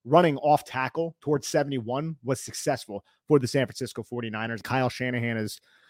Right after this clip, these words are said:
just so much fun to watch him call plays and how he toyed with the defense. We'll talk about that on the next podcast. But in terms of the offense, there were more deep shots dialed up than I thought watching it on broadcast.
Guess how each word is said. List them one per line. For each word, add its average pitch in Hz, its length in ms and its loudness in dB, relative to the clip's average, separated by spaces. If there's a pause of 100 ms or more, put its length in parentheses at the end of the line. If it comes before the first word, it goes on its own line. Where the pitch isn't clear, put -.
(120)
just - 280 0
so 156 160 12
much 143 240 6
fun 123 320 -6 (160)
to - 80 -4
watch 117 280 0
him 120 120 -4
call 120 260 0
plays 113 380 -6
and 110 80 -8
how 117 140 -4
he 117 120 -4
toyed 123 320 -6
with 104 80 -12
the - 80 -20
defense. 120 420 -8
We'll 117 100 -10
talk 120 180 -2
about 110 200 -4
that 117 160 0
on 113 100 -8
the 101 60 -10
next 110 300 -8
podcast. 120 480 0
But 110 80 -12
in 117 60 -14
terms 220 200 2
of 147 60 2
the - 180 -8
offense, 139 540 10 (320)
there 165 80 10
were 247 80 12
more 262 240 8
deep 208 180 -2
shots 151 380 0
dialed 131 500 2
up 123 260 0 (420)
than 135 100 0
I 127 140 0
thought 117 320 -2 (100)
watching 123 360 0
it 113 60 0
on 107 120 -2
broadcast. 113 600 -2